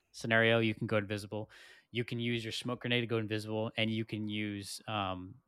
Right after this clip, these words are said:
your dodge to go invisible. Playing that, and I started out, I, I, you know, I played a hunter primarily, and I started out with that as a campaign. It was,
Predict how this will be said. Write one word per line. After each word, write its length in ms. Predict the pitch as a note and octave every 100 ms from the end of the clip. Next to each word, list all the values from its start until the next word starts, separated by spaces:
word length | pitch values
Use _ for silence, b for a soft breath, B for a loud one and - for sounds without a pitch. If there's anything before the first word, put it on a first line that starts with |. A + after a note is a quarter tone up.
| -
your 120 | A2+
dodge 320 | G#2+ A2 A2+
to 60 | A2
go 80 | G2
invisible. 420 | F2 F#2 - - - _ _ _ _ _ _ _ _ b b b b -
Playing 340 | C3 B2+ D3 A2+
that, 360 | A2+ A2+ - -
and 160 | A#2 A2
I 140 | A#2+
started 340 | - D3+ B2+
out, 180 | A#2+ A2+ - -
I, 60 | A#2+
I, 240 | - B2 -
you 100 | A2+
know, 140 | F#2 _ _ _ -
I 120 | A2+
played 260 | - B2+
a 60 | A#2
hunter 360 | A#2 A#2 A2 G2 - -
primarily, 400 | A2 C3+ C#3 B2+
and 80 |
I 40 | G#2
started 300 | - A2 A#2+
out 100 | A2+
with 100 | G#2+
that 120 | G#2
as 80 | F#2+
a 60 |
campaign. 420 | - G#2 G2+ A#2 B2 b b b
It 180 | C3 C#3+
was, 420 | C3 A#2+ - -